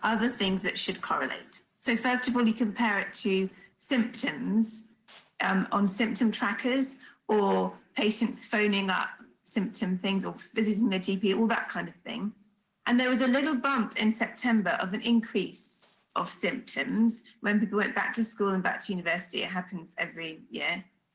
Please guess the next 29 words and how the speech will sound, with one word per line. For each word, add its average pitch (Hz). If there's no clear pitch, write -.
And 233
the, 233
the 214
two 262
correlated 226
for 208
a 190
while, 170
and 190
people 202
worried, 185
"Oh 196
no, 196
here, 202
here 202
comes 202
the 190
second 190
wave." 175
But 208
the 240
positive 254
test -
carried 208
on, 180
on 185
their 180
own 180
track. -